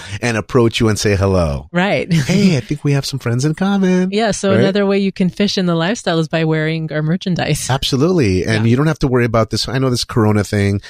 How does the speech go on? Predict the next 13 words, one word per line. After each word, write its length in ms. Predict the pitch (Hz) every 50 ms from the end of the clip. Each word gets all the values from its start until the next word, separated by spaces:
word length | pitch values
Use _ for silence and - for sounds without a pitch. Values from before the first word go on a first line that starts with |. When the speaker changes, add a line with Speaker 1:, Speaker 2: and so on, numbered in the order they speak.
| - - _ _ -
Speaker 1:
this 240 | 95 104 95 - - _ - -
c-, 80 | - - _ -
quarantines 800 | - - 120 113 113 110 - - 113 107 107 104 101 98 - -
Speaker 2:
Yeah. 180 | - 170 180 175
Speaker 1:
shut 140 | 120 107 110
everything 340 | 107 101 107 - - 98 90
down. 260 | 90 120 127 117 101
But 180 | - 107 95 - - - - -
if 160 | - 113 -
you 140 | 110 113 107
upload 460 | - - 139 - - 143 127 117 110
a 60 | 104 -
picture 640 | - - 110 - - - - - 95 92 92 -